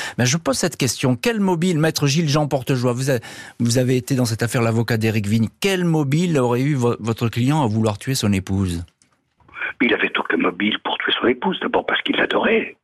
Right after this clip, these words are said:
Speaker 2: Et il m'a toujours dit, moi, euh, je, d'abord, je n'avais aucun intérêt, aucun mobile pour la tuer, et en
Speaker 1: Mhm.
Speaker 2: plus, c'est ce qui est le plus fort, euh, je l'aimais de toutes mes forces, même si certains pensaient que, euh, c'est moi qui étais à l'origine de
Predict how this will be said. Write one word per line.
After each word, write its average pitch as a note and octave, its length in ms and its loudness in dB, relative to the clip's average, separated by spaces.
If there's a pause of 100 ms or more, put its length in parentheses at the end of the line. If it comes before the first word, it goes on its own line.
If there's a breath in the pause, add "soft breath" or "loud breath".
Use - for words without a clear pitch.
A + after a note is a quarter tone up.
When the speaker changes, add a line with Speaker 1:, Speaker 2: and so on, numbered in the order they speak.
(120)
Speaker 2:
Et - 100 2
il - 100 0
m'a - 100 0
toujours - 280 0
dit, - 100 2
moi, G2 200 0
euh, - 420 -4 (260)
je, - 220 -2
d'abord, A2+ 280 0
je A2 60 0
n'avais G#2 120 0
aucun F#2+ 280 0
intérêt, - 380 0
aucun - 240 -2
mobile C#3+ 480 0
pour - 160 -2
la - 80 -2
tuer, A#3+ 420 0
et A2+ 80 0
en - 80 -2
Speaker 1:
Mhm. G2+ 80 -6
Speaker 2:
plus, B3 340 2 (920 loud breath)
c'est G2 140 2 (120)
ce G#2+ 60 0
qui - 240 -2
est F#2+ 100 4
le F2+ 100 0
plus - 260 -2
fort, A#3 420 -2 (580 loud breath)
euh, - 320 2 (140)
je - 60 4
l'aimais C3+ 260 0
de - 140 -2
toutes - 200 -6
mes F#3+ 120 2
forces, - 360 0 (200)
même B2+ 180 2 (160)
si F#3+ 260 2 (380 loud breath)
certains - 300 0
pensaient E3 560 0
que, B2 320 2 (420 loud breath)
euh, A2+ 80 0 (160)
c'est B2+ 100 4
moi D3 260 2 (280)
qui A#2 80 0
étais A2+ 260 0
à G#2+ 60 2
l'origine C3 720 2
de G#2+ 160 2